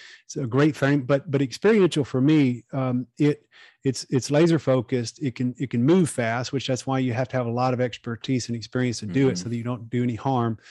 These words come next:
Speaker 1: It can move fast and it covers a lot of ground quickly. And it's basically, if you're gonna share a part of your story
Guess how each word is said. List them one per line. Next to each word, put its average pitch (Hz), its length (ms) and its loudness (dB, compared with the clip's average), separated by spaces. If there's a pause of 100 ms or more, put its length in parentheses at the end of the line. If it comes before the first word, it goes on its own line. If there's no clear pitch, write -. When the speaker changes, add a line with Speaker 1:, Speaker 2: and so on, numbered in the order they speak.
(340)
Speaker 1:
It 139 100 0
can 135 180 4
move 202 200 4
fast 147 420 2
and 135 60 -2
it 120 80 -10
covers 170 300 -2
a 127 60 -4
lot 135 280 0
of 120 60 -2
ground 127 460 -2 (160)
quickly. 131 560 -4 (120)
And 139 320 2 (520)
it's - 260 0
basically, 147 800 2
if 131 140 -6
you're 175 120 4
gonna 165 260 4
share 160 420 4
a 143 60 4
part 147 280 2
of 135 60 2
your 131 120 0
story 120 680 -2